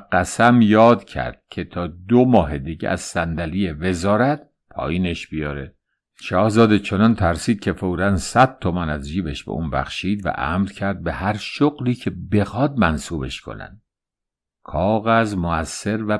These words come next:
به موقع بود، زیرا من فلان السلطنه رو خوب می‌شناسم و می‌دونم که در جادو و جنبل ید طولایی داره. شب و روز رو با دراویش می‌گذرونه.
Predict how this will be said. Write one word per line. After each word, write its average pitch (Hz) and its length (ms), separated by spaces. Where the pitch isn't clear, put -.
به 82 140
موقع 80 440
بود، 127 180
زیرا 131 360
من 127 320
فلان 82 400
السلطنه 110 600
رو 160 160
خوب 175 500
می‌شناسم 135 760
و 110 60
می‌دونم 127 420
که 104 140
در 101 240
جادو 104 460
و 104 160
جنبل 110 560
ید 139 480
طولایی 92 580
داره. 90 400
شب 135 340
و 139 60
روز 175 320
رو 165 60
با 143 140
دراویش 98 680
می‌گذرونه. 87 680